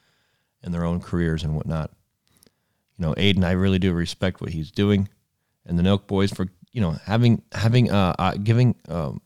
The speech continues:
Andrew a platform to talk on, because obviously he's banned everywhere else. So therefore, you know, uh, a lot of cool things are going on when you, you, you hear from them and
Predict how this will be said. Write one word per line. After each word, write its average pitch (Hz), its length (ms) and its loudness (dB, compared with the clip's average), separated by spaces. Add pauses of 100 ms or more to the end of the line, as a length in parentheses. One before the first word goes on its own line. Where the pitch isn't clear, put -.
Andrew 113 300 4
a 80 60 0
platform 110 420 2
to 78 80 -2
talk 104 380 -2
on, - 160 -10
because - 200 -10
obviously 104 420 -2
he's 92 160 -6
banned 98 320 -2
everywhere 95 400 -2
else. - 300 -4 (1200)
So 98 180 0
therefore, 98 640 2 (100)
you 98 80 -4
know, 87 220 -4 (1200)
uh, 76 260 -6 (260)
a 98 40 -10
lot 95 100 0
of 98 60 -4
cool 85 200 -4
things 95 280 2
are 90 80 -2
going 95 180 2
on 90 180 2
when 85 280 0 (440)
you, 76 380 -8
you, 82 220 -6
you 104 160 0
hear 92 240 0
from 98 200 -2
them 98 260 0
and 80 180 -2